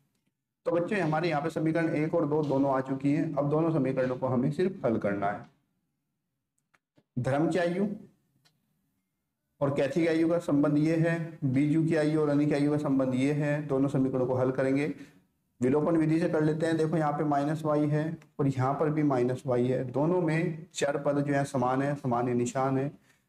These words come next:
तो चर पद समान होंगे और समान निशान होंगे तो समीकरणों को minus कर देंगे,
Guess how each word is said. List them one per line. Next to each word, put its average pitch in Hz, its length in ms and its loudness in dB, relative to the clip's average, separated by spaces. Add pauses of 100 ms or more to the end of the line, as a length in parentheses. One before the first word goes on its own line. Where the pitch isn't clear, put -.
(180)
तो - 360 -2 (100)
चर 147 200 0
पद 165 180 0
समान 156 300 0
होंगे 151 140 0
और 156 100 0
समान 151 280 0
निशान 147 280 0
होंगे 135 180 0
तो 160 100 -2
समीकरणों 135 420 0
को 143 80 -2
minus 135 340 0
कर 147 160 -2
देंगे, 151 300 -2